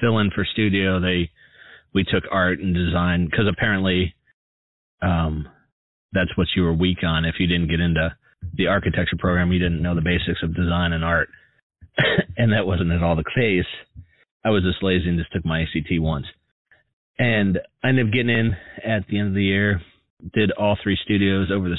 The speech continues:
summer, and then I was off and rolling. And then our sophomore year, we started co-oping. So every other qu-, we were on the quarter system, which they've changed from that now.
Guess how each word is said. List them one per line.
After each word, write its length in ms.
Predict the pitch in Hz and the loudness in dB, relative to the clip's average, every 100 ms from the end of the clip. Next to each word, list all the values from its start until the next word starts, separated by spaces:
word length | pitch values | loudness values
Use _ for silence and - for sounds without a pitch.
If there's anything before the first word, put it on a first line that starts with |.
| - | 0
summer, 380 | 120 117 113 - _ _ _ _ _ _ 107 | 2 2 0 -2 _ _ _ _ _ _ 0
and 100 | 101 | 2
then 100 | 92 | 2
I 120 | 87 | 2
was 120 | 80 | 2
off 200 | 92 82 | 0 0
and 100 | 87 | 0
rolling. 460 | 87 90 90 92 82 - - _ _ - | 2 2 2 0 -4 -14 -20 _ _ -8
And 100 | 85 | -2
then 300 | 123 117 110 - - - - | 2 2 0 -2 -18 -10 -2
our 140 | 113 - - | -2 -2 -2
sophomore 520 | 135 120 - 107 101 | 0 0 0 0 2
year, 260 | 98 95 92 | 2 2 2
we 120 | 85 - | 0 0
started 340 | 95 87 78 - | 0 0 -2 -2
co-oping. 520 | 92 101 107 135 147 _ _ _ _ _ _ - 113 | 0 0 0 -2 -2 _ _ _ _ _ _ -6 0
So 160 | 101 - | 0 2
every 320 | 123 113 107 | 0 2 2
other 180 | 104 104 | 2 0
qu-, 180 | - - 107 | -2 -8 0
we 140 | 110 | 2
were 80 | 101 | 2
on 80 | 95 | 0
the 60 | |
quarter 300 | - 127 110 - | 0 0 2 0
system, 300 | 101 - 92 | -4 -2 -2
which 140 | 92 - | -2 -2
they've 160 | 92 - | -4 -2
changed 220 | 117 110 - | -2 -2 -2
from 140 | 90 | -2
that 140 | 82 | -2
now. 320 | 80 82 85 | -4 -4 -4